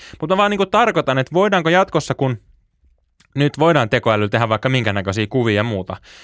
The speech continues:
niin jos mulla olisi oikeasti näytetty, että hei, Eetu, tässä oot sinä neljävuotiaana hyppäämässä Lahden Suurmäestä,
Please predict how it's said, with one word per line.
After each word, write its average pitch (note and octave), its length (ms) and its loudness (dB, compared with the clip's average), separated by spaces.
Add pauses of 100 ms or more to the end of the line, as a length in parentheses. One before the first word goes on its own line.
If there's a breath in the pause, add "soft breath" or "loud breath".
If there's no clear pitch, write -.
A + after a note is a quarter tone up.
(140 loud breath)
niin E3+ 80 0
jos G3+ 140 0
mulla G#3 200 2
olisi F#3+ 140 2
oikeasti G3+ 300 0
näytetty, F3+ 540 0
että D3+ 180 0
hei, D3 340 0 (460 soft breath)
Eetu, F3+ 320 0
tässä G#3 340 -2
oot D3+ 140 0
sinä G3 260 -2
neljävuotiaana G2+ 800 0
hyppäämässä A#2 640 -2
Lahden D3 340 0
Suurmäestä, F2+ 800 -2